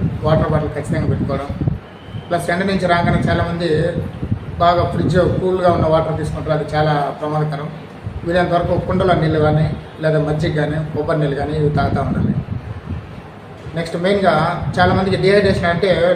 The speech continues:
డాక్టర్ దగ్గరికి వెళ్ళి తెలుసుకోవాల్సిన అవసరం లేదు. వాళ్ళ లిప్స్, టంగ్, పెదాలు, టంగ్ డ్రైగా అనిపిస్తే ఖచ్చితంగా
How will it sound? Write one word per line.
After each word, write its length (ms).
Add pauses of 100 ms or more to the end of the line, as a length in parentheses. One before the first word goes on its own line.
డాక్టర్ 200
దగ్గరికి 200
వెళ్ళి 200
తెలుసుకోవాల్సిన 460
అవసరం 280
లేదు. 160 (200)
వాళ్ళ 200 (100)
లిప్స్, 240 (120)
టంగ్, 200 (100)
పెదాలు, 360 (100)
టంగ్ 200 (260)
డ్రైగా 360
అనిపిస్తే 420 (160)
ఖచ్చితంగా 400